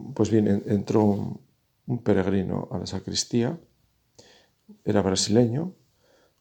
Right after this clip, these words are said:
un señor, pues, ya de mediana edad, un, yo calculo unos cincuenta años, una cosa así, entre cuarenta y cincuenta años.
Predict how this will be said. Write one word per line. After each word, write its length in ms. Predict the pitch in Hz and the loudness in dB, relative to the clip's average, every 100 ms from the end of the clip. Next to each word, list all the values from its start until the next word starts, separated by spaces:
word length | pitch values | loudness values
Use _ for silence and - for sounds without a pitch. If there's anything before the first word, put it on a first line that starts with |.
| - | -12
un 100 | 104 | -8
señor, 560 | 92 98 95 95 95 - - | -4 -2 0 -2 -4 -12 -14
pues, 360 | - 101 - - 104 - - _ - | -14 -14 -16 -18 -16 -16 -18 _ -12
ya 240 | 110 101 | -2 0
de 80 | 92 | 0
mediana 380 | 90 92 95 95 | -2 -4 -4 0
edad, 240 | 123 117 - | 2 0 -2
un, 560 | 101 87 - - 113 110 | -10 -8 -12 -14 -14 -14
yo 160 | 127 | -12
calculo 380 | - - - 92 | -12 -10 -8 -6
unos 180 | 95 - | -6 -8
cincuenta 520 | 101 - 101 - 101 | -8 -4 -4 -2 0
años, 320 | 117 101 98 | 0 -2 -8
una 140 | - - | -8 -8
cosa 200 | 117 90 | -8 -8
así, 120 | 110 | -6
entre 240 | 107 - | -6 -6
cuarenta 300 | 101 107 104 | -2 -2 -2
y 20 | |
cincuenta 400 | - - 101 - | -8 -6 -8 -6
años. 340 | 87 80 87 | -8 -8 -14